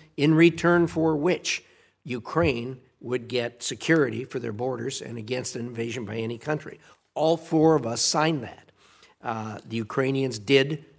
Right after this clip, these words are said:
what they agreed to do. They gave up their nuclear weapons. And where do they find themselves, uh, in two thousand and twenty-two?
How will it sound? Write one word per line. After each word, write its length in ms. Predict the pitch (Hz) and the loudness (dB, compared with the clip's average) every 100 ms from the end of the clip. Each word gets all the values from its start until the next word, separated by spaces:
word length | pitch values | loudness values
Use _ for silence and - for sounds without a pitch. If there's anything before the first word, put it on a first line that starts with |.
| _ | _
what 260 | 107 127 131 | -4 -2 0
they 160 | 135 131 | 0 0
agreed 420 | 113 117 107 101 | 0 -6 -6 -8
to 60 | 120 | -2
do. 320 | 151 113 - _ _ - | 0 0 -8 _ _ -14
They 280 | 101 131 135 | 0 0 2
gave 320 | 117 139 123 | 2 0 0
up 220 | 143 - | -4 -4
their 160 | 127 127 | -4 -4
nuclear 420 | 120 - 120 131 | -6 -8 -8 -6
weapons. 480 | 139 151 95 - - _ _ | -4 -6 -10 -20 -20 _ _
And 160 | 110 110 | -8 0
where 120 | 131 | 0
do 80 | 131 | 0
they 120 | 123 | -6
find 300 | 120 135 143 | -4 -2 -2
themselves, 560 | 131 - 131 139 135 135 | -4 -4 -4 -4 -6 -8
uh, 220 | 110 107 | -10 -10
in 140 | 110 107 | -10 -6
two 120 | 139 | -4
thousand 360 | 135 131 127 | -2 -2 -4
and 100 | 123 | -10
twenty-two? 600 | 123 135 131 113 143 147 | -10 -10 -10 -6 -4 -4